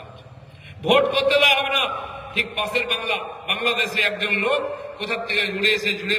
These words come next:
বসেছে, না নির্বাচিত হয়েছে জীবনে, না কিছু, তিনি সরকার চালাচ্ছেন। কোনো সংবিধান নেই, কোনো গণতন্ত্র নেই, কোনো নির্বাচন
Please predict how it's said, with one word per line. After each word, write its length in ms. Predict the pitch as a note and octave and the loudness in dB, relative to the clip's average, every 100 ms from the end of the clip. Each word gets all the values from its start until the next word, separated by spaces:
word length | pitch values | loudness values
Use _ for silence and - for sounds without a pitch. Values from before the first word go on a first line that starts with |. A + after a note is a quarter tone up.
| G3+ | -2
বসেছে, 280 | F#3+ G3+ F#3 F3 | -4 -4 -4 0
না 80 | G3+ F#3+ | 0 0
নির্বাচিত 380 | F#3+ G#3 G#3 G#3 | -2 -2 -2 -4
হয়েছে 180 | G3+ G3 G3 | -4 -2 -2
জীবনে, 240 | G3+ G3+ G3 - - | -2 -2 -4 -12 -4
না 80 | F#3 G#3 | 0 0
কিছু, 180 | G#3 A3+ A3 | -2 -8 -8
তিনি 160 | A#3 B3 G#3+ | -6 -6 -4
সরকার 260 | A3 G#3+ - | -2 -2 -4
চালাচ্ছেন। 360 | A3 - - - - - - - - - - - | -6 -8 -10 -16 -20 -20 -20 -20 -20 -20 -20 -8
কোনো 160 | A#3+ C4+ C4 | -2 -2 0
সংবিধান 400 | C#4 C#4 C#4 C4+ B3+ | -2 0 2 2 2
নেই, 100 | G3+ - - - | -4 -6 -14 -6
কোনো 140 | D4+ D4+ C4 | -2 0 0
গণতন্ত্র 440 | C4+ B3 B3 A#3+ A#3 | 0 -2 0 0 2
নেই, 100 | G3+ | 0
কোনো 120 | B3 B3+ A#3+ | -2 -2 0
নির্বাচন 400 | A#3 A#3 A#3 | 2 2 0